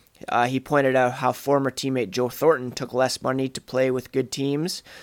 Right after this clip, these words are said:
That could put a bit of a dent in teams looking to acquire him, uh, later this season, as he's set to become an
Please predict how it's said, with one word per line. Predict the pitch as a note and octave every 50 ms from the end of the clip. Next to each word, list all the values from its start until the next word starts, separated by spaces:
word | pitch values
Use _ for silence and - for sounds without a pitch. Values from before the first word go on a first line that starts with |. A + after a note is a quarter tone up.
| - - - _ -
That | C3 C3+ C3+
could | - D3 C3+
put | - C#3 C3+
a | C3 A#2+
bit | A#2 C3 C3+
of | C3+ B2
a | B2+
dent | A#2+ A2+ C3 C3 C#3 C#3 - -
in | - - B2 B2 B2 B2 A#2+ B2 - - - - - _ _ _ _ _ _ _
teams | - - D3+ D#3 D3+ C#3+ C#3 C#3 C#3 C3 - - -
looking | - A#2 C#3 C3+ - D3 C#3 C3
to | - - C3 C3 B2+ B2
acquire | - - - - - C#3 C#3 C#3 D3 D3 D3 D3 D3+ D3+ - -
him, | D3 D#3 D#3+ D#3 D#3 D#3+ F3+ F3 - - _
uh, | - B2 B2 A#2+
later | A#2+ A#2+ C3 C#3 C#3 C3+ C3+ C3
this | C3 B2 -
season, | - D3 D3+ D#3 D#3+ F#3 F#3+ F3
as | C3+ A#2 A#2
he's | B2 B2 -
set | - - B2+ - -
to | -
become | B2+ B2 A#2+ - C3 A#2+ A#2+
an | A#2+ A2+